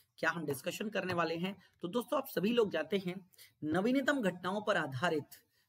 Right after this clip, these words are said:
जो भी घटनाएं होती हैं उन पर जो भी प्रश्न बन सकते हैं वो मैं आपके लिए लेकर के आता हूं। साथ में static जीके भी आपके लिए लेकर के आता हूं जो कि आपके exam के लिए बहुत ही इंपॉर्टेंट है।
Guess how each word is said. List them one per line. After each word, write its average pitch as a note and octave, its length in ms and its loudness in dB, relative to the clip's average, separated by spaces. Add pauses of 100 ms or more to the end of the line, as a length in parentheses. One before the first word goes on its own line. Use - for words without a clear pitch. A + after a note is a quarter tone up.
(100)
जो G3+ 180 2
भी A3 120 4
घटनाएं F#3+ 380 2
होती E3+ 320 -4
हैं F#3 80 -2 (100)
उन D#3 160 -2
पर D#3+ 220 2 (280)
जो G#3 160 4
भी C4 140 2
प्रश्न G3+ 320 -2
बन F3 160 -2
सकते F3 320 -4
हैं F3 120 -4
वो D3+ 180 -4
मैं F3+ 140 -2
आपके E3+ 220 -4
लिए E3+ 120 0
लेकर D#3+ 280 -4
के - 120 -10
आता D3+ 220 -6
हूं। E3+ 180 -6 (280)
साथ A3+ 380 0
में G3+ 140 -4
static F3 460 -6
जीके D#3+ 320 -2
भी D#3+ 220 -2
आपके F3 260 -2
लिए D#3 160 -4
लेकर C#3+ 300 -6
के C#3+ 120 -12
आता C3+ 200 -10
हूं C3+ 160 -10 (420)
जो F#3+ 160 2
कि A#3 120 -2
आपके F#3+ 260 2
exam D#3 320 -2
के E3+ 100 -4
लिए F3 120 0
बहुत - 360 -12
ही F#3 40 2
इंपॉर्टेंट F3 440 -4
है। G3+ 140 -12